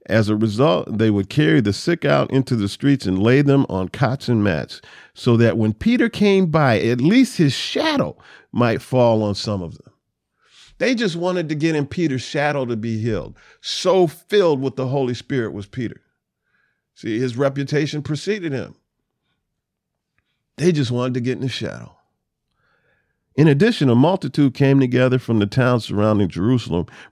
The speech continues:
bringing the sick and those who were tormented by unclean spirits, and they were all healed.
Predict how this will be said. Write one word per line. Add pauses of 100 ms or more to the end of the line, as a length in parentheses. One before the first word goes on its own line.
bringing
the
sick
and
those
who
were
tormented
by
unclean
spirits, (480)
and
they
were (220)
all (120)
healed.